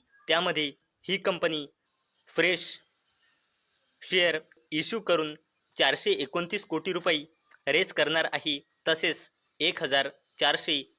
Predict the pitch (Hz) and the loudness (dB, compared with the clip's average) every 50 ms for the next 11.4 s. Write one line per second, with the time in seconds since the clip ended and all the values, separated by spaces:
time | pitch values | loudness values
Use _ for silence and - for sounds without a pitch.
0 | _ _ - 143 139 - 196 185 190 - 208 196 - - 160 156 156 - 175 156 | _ _ -4 -4 0 0 -2 -2 0 0 -2 -2 -2 -2 -4 -4 -4 -4 -8 -8
1 | 147 - _ _ _ _ _ _ _ _ _ _ _ _ _ _ - 147 170 190 | -8 -14 _ _ _ _ _ _ _ _ _ _ _ _ _ _ -2 0 0 2
2 | 196 185 156 135 139 - _ _ _ - 180 202 202 196 175 156 - 170 160 151 | 2 2 0 0 -2 -8 _ _ _ -4 -4 -2 0 0 -2 0 0 -2 -2 -2
3 | 139 135 _ _ _ _ - 143 139 135 - - 202 190 190 - 196 196 190 190 | -6 -10 _ _ _ _ 0 2 2 2 4 2 0 0 2 2 2 2 2 0
4 | - 156 143 147 - - - 170 165 - - 175 160 143 - _ _ _ _ _ | -2 -2 -2 -2 -2 -2 -2 -2 -2 -4 -8 -8 -8 -8 -10 _ _ _ _ _
5 | _ - 139 143 170 175 156 123 - - - _ _ _ _ - - 160 165 160 | _ -2 0 2 2 2 0 -2 -6 -20 -20 _ _ _ _ 0 2 4 4 4
6 | 147 131 127 131 143 165 _ _ _ _ - - 131 123 - 131 123 117 - _ | 2 2 0 0 -2 -6 _ _ _ _ -2 -2 -2 -2 -2 -6 -6 -6 -8 _
7 | _ _ _ _ _ _ _ _ _ - - 147 151 165 170 165 170 175 175 175 | _ _ _ _ _ _ _ _ _ -2 0 0 2 0 -2 -2 0 0 0 0
8 | 170 165 160 160 - _ _ - 170 175 175 - - 165 156 143 175 165 170 165 | -2 -4 -6 -8 -14 _ _ 0 0 0 0 2 -2 -2 0 0 0 -2 -2 -2
9 | - 180 160 151 143 143 139 - 147 143 139 - _ _ _ - 131 135 160 175 | -4 -2 -2 0 0 0 0 0 0 -4 -4 -6 _ _ _ -18 -10 -6 -4 -2
10 | 190 196 196 147 135 139 - - _ _ _ _ - 131 139 113 - 190 - - | -2 -2 0 0 -2 -2 -4 -8 _ _ _ _ -14 -4 -2 -2 -2 -2 -4 -6
11 | - 131 131 127 127 - 127 127 | -6 -2 -2 -2 -2 -2 -6 -8